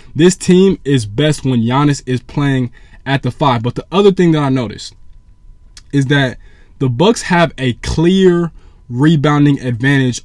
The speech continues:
over the Phoenix Suns because of their height and length between Giannis and, of course, Brook Lopez. They are taller than most of the guys on the Phoenix Suns. The Phoenix Suns are a small team for the most part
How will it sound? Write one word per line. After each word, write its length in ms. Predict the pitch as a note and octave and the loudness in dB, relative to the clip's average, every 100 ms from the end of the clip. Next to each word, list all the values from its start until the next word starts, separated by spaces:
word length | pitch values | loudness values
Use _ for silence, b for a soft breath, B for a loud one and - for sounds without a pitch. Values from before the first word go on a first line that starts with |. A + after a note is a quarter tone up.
| - | -4
over 220 | C#3+ C#3+ | -2 -2
the 120 | B2+ | -2
Phoenix 360 | - D3 C3+ - | -2 0 0 -2
Suns 280 | D3+ D#3 A#2+ | -2 -2 -2
because 560 | B2 A#2+ - D3+ C#3+ | -4 -4 -4 -2 -2
of 240 | - C3+ B2 | -4 -6 -4
their 160 | A#2+ | -6
height 400 | A2+ - D3 D#3 - B B | -6 -2 -2 -2 -6 B B
and 200 | C3 C3 | -2 0
length 220 | C3+ A#2+ A2 | 0 -2 -6
between 400 | A#2+ C#3 A#2+ G#2+ | -4 -2 -2 -2
Giannis 520 | C3 D3 D#3 D3+ - b b b | 0 2 0 -2 -10 b b b
and, 80 | B2 | -6
of 100 | A#2+ | -4
course, 300 | - D3+ C3+ | 0 0 0
Brook 280 | B2 C3 B2 | -2 -4 -2
Lopez. 600 | B2 D3 - D3 D3 C#3 b b b b | -2 -2 0 0 0 -4 b b b b
They 200 | A#2 F#3+ | 2 4
are 120 | A3+ | 4
taller 440 | - - E3+ F3 C#3+ | 2 0 2 4 2
than 160 | C3 | 2
most 260 | B2 D3+ - | 2 2 0
of 200 | C#3+ C#3 | -4 -4
the 80 | C3 | -2
guys 300 | C#3 C#3+ B2 | 0 -2 0
on 100 | C3+ | -2
the 80 | |
Phoenix 280 | A#2+ D3 B2+ | 0 0 0
Suns. 140 | C3+ A#2 | -2 -4
The 80 | |
Phoenix 300 | A2 A#3 A#3+ | -2 0 0
Suns 200 | G#3 G3 - | 2 0 -2
are 140 | D3 C#3 | -4 -2
a 80 | |
small 340 | B2+ C#3 D#3 C#3 | -2 0 0 0
team 260 | - D#3 | 0 0
for 140 | C3+ C#3 | 0 -2
the 80 | A#2 | -2
most 260 | C#3 D3+ | 0 -2
part 300 | - B2 A#2+ | -2 -6 -6